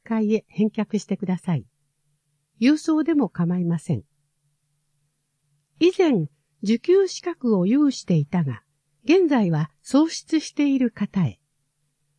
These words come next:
次のいずれかを満たしており、身体障害者手帳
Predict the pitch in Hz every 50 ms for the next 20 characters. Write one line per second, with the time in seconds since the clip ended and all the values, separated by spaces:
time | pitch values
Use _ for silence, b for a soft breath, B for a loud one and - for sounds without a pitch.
0 | _ _ _ _ _ _ - - 302 - 392 381 359 320 - - - 226 233 254
1 | 330 330 370 359 - 381 370 349 294 226 202 202 - 240 240 - - - 202 196
2 | 185 175 147 139 135 123 - _ _ _ _ _ _ _ - - - 285 311 339
3 | - - 330 339 320 302 - 311 311 311 302 311 302 294 - - 294 285 - -
4 | 262 - - 180 147 127 127 127 -